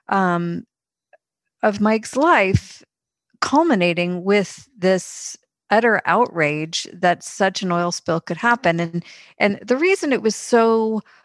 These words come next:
um, it was so important to Mike was that the B P oil spill happened in his backyard. It was where he'd grown up, where he'd learned to love the ocean, where he'd learned to scuba dive.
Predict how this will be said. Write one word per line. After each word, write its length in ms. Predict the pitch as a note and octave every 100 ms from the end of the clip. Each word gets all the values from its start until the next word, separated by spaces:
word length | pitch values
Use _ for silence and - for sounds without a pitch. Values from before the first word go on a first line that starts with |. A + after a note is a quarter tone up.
| _
um, 600 | - F#3+ F#3 F3 E3+ E3+ - _ _ _ _ -
it 80 |
was 140 | A3 G#3+
so 560 | - - A3+ A3 G#3+ G#3+
important 420 | G#3 - F#3+ F#3+
to 60 |
Mike 320 | G#3+ C4 G#3+ -
was 180 | G3+
that 320 | G#3+ G3+ G3 - - G#3
the 180 | G3+
B 180 | G3+ A3+
P 240 | - G#3+ G3
oil 280 | - G3+
spill 260 | G#3+ - E3+
happened 520 | - G#3+ G#3+ F#3 F3
in 200 | E3+ E3+
his 180 | F3 D#3
backyard. 640 | E3 D3 - E3 C#3+ -
It 100 | -
was 200 | F#3+ F3+
where 140 | F3+ F3
he'd 180 | F3+
grown 200 | F3 E3
up, 300 | F#3 F#3+ -
where 120 | F3+ E3+
he'd 200 | F3 E3+
learned 240 | E3+ E3+
to 180 | - D#3+
love 260 | E3 D#3+
the 140 | E3 E3+
ocean, 420 | G3 G3+ F#3 F3+
where 120 | E3+
he'd 180 | D#3+ D#3
learned 220 | D#3+ D#3
to 60 | D3
scuba 340 | - - A#3
dive. 400 | G3+ F#3 F3+ F3